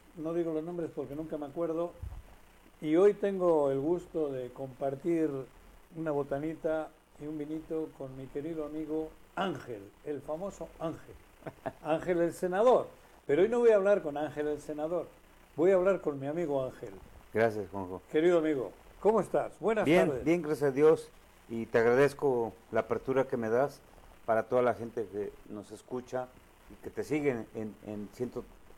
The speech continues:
Speaker 2: tres punto siete
Speaker 1: Ajá.
Speaker 2: y que conozcan, como tú lo dices, que conozcan quién es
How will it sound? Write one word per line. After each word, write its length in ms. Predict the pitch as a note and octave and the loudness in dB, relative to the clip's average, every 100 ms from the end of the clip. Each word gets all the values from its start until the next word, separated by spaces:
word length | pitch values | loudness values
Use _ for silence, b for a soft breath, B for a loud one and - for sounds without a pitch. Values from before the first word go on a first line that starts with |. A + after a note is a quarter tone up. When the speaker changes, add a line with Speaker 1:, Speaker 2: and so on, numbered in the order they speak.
| - | -10
Speaker 2:
tres 200 | A#2 A#2 | -2 -2
punto 320 | - B2 A2+ A2+ | -2 -8 -8 -8
siete 440 | B2+ A#2 - C#3 - - C3 | -4 -4 -4 -14 -14 -20 -18
Speaker 1:
Ajá. 280 | G2+ D#3+ D#3 | -10 -8 -6
Speaker 2:
y 40 | |
que 160 | - A2+ | -8 -6
conozcan, 600 | - C3+ D3+ - C#3 B2 | 0 2 2 0 -6 -6
como 200 | - A#2 | -6 -8
tú 140 | - C3 | -4 -4
lo 100 | B2 | -4
dices, 260 | A2+ G2 F#2 - - - | -8 -12 -20 -20 -20 -16
que 80 | A2+ | -4
conozcan 460 | C3 C#3+ D3+ D#3 C3 | 0 2 0 -2 -2
quién 160 | D3+ D3 | -2 -2
es 180 | D3+ | -4